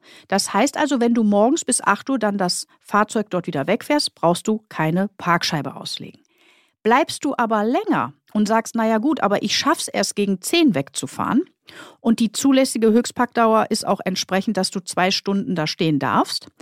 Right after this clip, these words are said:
dann ist es erlaubt, dass du die Parkscheibe, auch wenn's jetzt nicht deine Ankunftszeit ist, darfst du aber dann schon auf morgens acht Uhr einstellen. Und ab dann läuft auch wieder die Parkzeit entsprechend.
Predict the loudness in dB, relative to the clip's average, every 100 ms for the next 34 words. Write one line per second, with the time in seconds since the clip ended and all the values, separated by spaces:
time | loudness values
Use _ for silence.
0 | -20 -20 -20 _ -2 0 2 0 -2 -2
1 | 0 2 4 4 2 0 0 0 -2 0
2 | -2 -2 0 0 -4 -6 -6 -4 -4 -6
3 | _ _ _ _ _ _ -4 0 0 2
4 | 0 -2 0 0 0 0 0 -2 -4 -4
5 | -8 -10 -10 -12 -14 -16 _ _ _ _
6 | _ -4 0 0 -2 -2 0 0 0 0
7 | 0 -2 -2 -2 2 4 4 2 0 -2
8 | -2 -4 -4 -2 0 0 -2 -6 -12 -14
9 | -18 _ _ _ _ _ _ _ -10 -10
10 | -8 -2 0 2 0 -4 -4 0 0 -2
11 | -8 -6 -6 -6 -6 -10 -8 -8 -8 _
12 | -12 -12 -12 -18 -20 -20 -20 -20 -20 _
13 | _